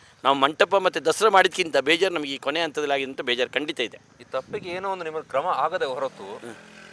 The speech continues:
Speaker 2: ಭಯ ಇರೋದಿಲ್ಲ. ಆ, ನಾವು ಕರಾವಳಿ ಭಗವಂತನ ಉಲ್ಲೇಖ ಮಾಡಿ ಹೇಳ್ತಾ ಇಲ್ಲ. ಓವರ್ ಆಲ್ ಆಗಿ ಹತ್ತು ಮಂಟಪ ಪ್ರತಿಯೊಬ್ಬರಿಗೂ ಆಕ್ರೋಶ ಇದ್ದೇ ಇರುತ್ತೆ. ನಿಮಗೆ ಪ್ರೈಸ್ ಕೊಡ್ಲಿಕ್ಕೆ ಆಗೋದು
Speaker 1: ಹೌದು.
Speaker 2: ಪ್ರಥಮ, ದ್ವಿತೀಯ, ತೃತೀಯ
Speaker 1: ತೃತೀಯ,
Speaker 2: ಮಾತ್ರ.
Speaker 1: ಹೌದು.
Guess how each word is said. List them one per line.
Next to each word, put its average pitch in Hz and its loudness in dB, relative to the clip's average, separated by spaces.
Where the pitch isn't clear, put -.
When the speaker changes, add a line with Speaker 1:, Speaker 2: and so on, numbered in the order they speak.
Speaker 2:
ಭಯ 202 4
ಇರೋದಿಲ್ಲ. 107 -2
ಆ, 123 -2
ನಾವು 120 4
ಕರಾವಳಿ 156 6
ಭಗವಂತನ 151 -2
ಉಲ್ಲೇಖ 139 0
ಮಾಡಿ 127 -2
ಹೇಳ್ತಾ 113 -4
ಇಲ್ಲ. 101 -2
ಓವರ್ 214 10
ಆಲ್ 185 6
ಆಗಿ 131 -2
ಹತ್ತು 156 -4
ಮಂಟಪ 147 -2
ಪ್ರತಿಯೊಬ್ಬರಿಗೂ 190 0
ಆಕ್ರೋಶ 165 2
ಇದ್ದೇ 147 -4
ಇರುತ್ತೆ. - -6
ನಿಮಗೆ 139 -12
ಪ್ರೈಸ್ 139 -4
ಕೊಡ್ಲಿಕ್ಕೆ 175 -2
ಆಗೋದು 165 0
Speaker 1:
ಹೌದು. 131 0
Speaker 2:
ಪ್ರಥಮ, 156 -2
ದ್ವಿತೀಯ, 139 -10
ತೃತೀಯ 139 -4
Speaker 1:
ತೃತೀಯ, 135 0
Speaker 2:
ಮಾತ್ರ. 107 -4
Speaker 1:
ಹೌದು. 123 -4